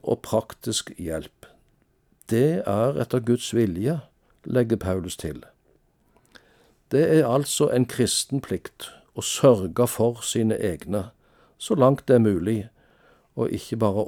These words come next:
overlate dem til andre. Enkene skulle vises omsorg, men de var òg en ressurs i menigheten. I urmenigheten hadde enkene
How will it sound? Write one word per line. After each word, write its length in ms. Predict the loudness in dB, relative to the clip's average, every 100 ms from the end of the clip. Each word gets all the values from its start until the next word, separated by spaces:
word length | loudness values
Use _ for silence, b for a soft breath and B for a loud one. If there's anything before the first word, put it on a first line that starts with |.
| -2
overlate 640 | -2 -2 -2 -4 -4 -6
dem 380 | -4 -4 -6 -10 _ _ _ _ -10
til 240 | -6 -6 -6
andre. 480 | -10 -10 -12 -14 -14 _ _ _ _ _ _ _ _ b b _
Enkene 600 | 6 6 4 -2 0 0
skulle 380 | 2 2 4 6
vises 400 | 4 2 -2 -2
omsorg, 640 | 0 0 2 2 2 0 -12 _ _ _ _ _ b b b b b
men 300 | 4 6 4 0
de 120 | 0
var 160 | 2 4
òg 260 | 4 4 0 -6
en 120 | -4
ressurs 640 | 0 0 2 -2 -2 -10 -4
i 80 | 0
menigheten. 680 | 0 0 -2 -4 -6 -14 -16 _ _ _ _ _ _ _ _ _ _ b b b b b b
I 120 | 2
urmenigheten 1000 | 8 10 10 8 6 6 4 4 -2 -2 b b b b 2
hadde 400 | 2 2 2 2
enkene 580 | 4 0 0 -2 0 0